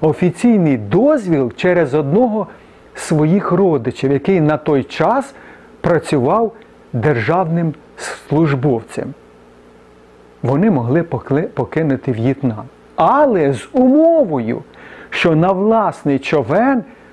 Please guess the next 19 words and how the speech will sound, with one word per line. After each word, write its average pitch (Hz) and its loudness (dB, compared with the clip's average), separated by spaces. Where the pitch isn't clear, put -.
вони 170 0
візьмуть 139 2
десять 220 -2
в'язнів. 131 -2
Вибору, 165 2
звичайно, 143 0
не 151 0
було. 135 -2
Щоб 147 -2
отримати 165 0
свободу 160 0
від 160 2
комунізму, 175 2
вони 175 0
погодилися. 135 -2
Скорочуючи 147 0
цю 143 -2
надзвичайну 135 0
історію 139 0